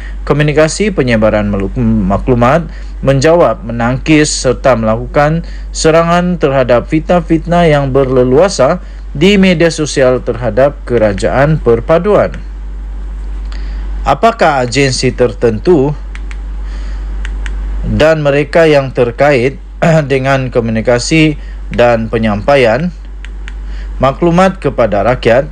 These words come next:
di mana se-, sebahagian besarnya dicop gagal oleh kalangan yang dekat dengan P H, P K R dan Anwar sendiri masih mahu dikekalkan bergentayangan dengan jawatan masing-masing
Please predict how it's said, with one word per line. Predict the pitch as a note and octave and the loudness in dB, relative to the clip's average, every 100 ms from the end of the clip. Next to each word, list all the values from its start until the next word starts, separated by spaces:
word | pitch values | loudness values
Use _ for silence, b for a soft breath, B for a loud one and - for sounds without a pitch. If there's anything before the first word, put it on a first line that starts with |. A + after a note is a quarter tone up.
| - - - - - - - - - - - - - - - - - - - - | -12 -12 -12 -12 -10 -10 -10 -10 -10 -8 -8 -8 -8 -8 -6 -6 -6 -8 -6 -4
di | A#2+ D#3+ | 0 4
mana | G3 F3+ E3+ G3 | 4 4 2 0
se-, | - D3+ B2+ | 0 0 0
sebahagian | C#3+ B2+ B2+ C3 B2+ C#3 B2+ G#2+ G#2+ A2+ | 0 2 2 2 2 0 2 -2 -6 -6
besarnya | A2+ B2+ B2+ B2 | 0 0 2 2
dicop | A2+ G#2+ - D#3 C3+ - | 0 -2 -2 -2 -2 0
gagal | A2 G2+ C#3 D3 - | 0 4 2 2 -2
oleh | A2+ B2+ G2 | 0 0 0
kalangan | A2 G#2 G2+ G2+ | 0 0 0 0
yang | F#2+ F2+ | 0 -2
dekat | G#2+ B2+ A2+ | 0 0 0
dengan | F#2+ F#2 | -2 -6
P | G#2 A#2+ | -4 0
H, | A2 E2 - B B B B - | 0 0 -6 B B B B -4
P | C#3+ | -2
K | - C#3 E3 | 2 4 4
R | D#3+ | 2
dan | C3+ | 0
Anwar | A2+ A2+ A#2+ | 0 0 0
sendiri | C#3 D3 D3+ B2 A#2+ A2 - | -2 -2 0 0 -2 -4 -4
masih | F#2+ - A#2 | -2 0 0
mahu | G#2+ B2 C3 A#2 | 2 2 2 2
dikekalkan | A2+ G2 F#2+ A2+ A2 A#2 C#3 F3 B B B B - | 0 -2 0 0 2 0 2 0 B B B B -2
bergentayangan | B2+ E3 D#3+ C3+ C3+ B2+ B2 A#2+ C#3+ C3 C3 B2+ | 4 4 2 0 -2 0 2 4 2 0 -2 0
dengan | C3 C#3+ C#3 A2 | 0 0 0 0
jawatan | G#2+ G#2+ G#2+ - D3 F3+ - B B | 2 2 2 2 0 0 -6 B B
masing-masing | C#3 C#3 D#3 C#3+ D3 D#3 A#2+ B2+ A2+ | -2 -2 0 0 0 0 0 -2 -4